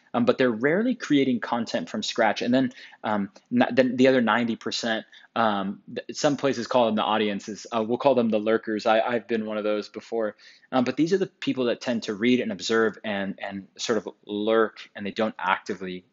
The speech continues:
can contribute. And my challenge is, is, um, to engage or, or to delete. And the challenge to myself is to,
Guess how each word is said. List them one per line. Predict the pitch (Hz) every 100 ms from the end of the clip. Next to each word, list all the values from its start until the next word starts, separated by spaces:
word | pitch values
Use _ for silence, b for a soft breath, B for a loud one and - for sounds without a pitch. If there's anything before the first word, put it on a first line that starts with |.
| _
can | - 110 101 -
contribute. | - 101 - 95 87 -
And | 110 107 B B B B
my | 110 151
challenge | 175 170 131 110
is, | 113 101
is, | 104 95 - - 101
um, | 104 98 _ -
to | 123
engage | 104 95 123 135 165 160 - - B B _
or, | 123 117 117
or | 107
to | - 107
delete. | 101 87 90 82 _ _ _ _
And | 123 123
the | 127
challenge | 127 165 175
to | 147
myself | 123 113 147 135
is | 117
to, | - 120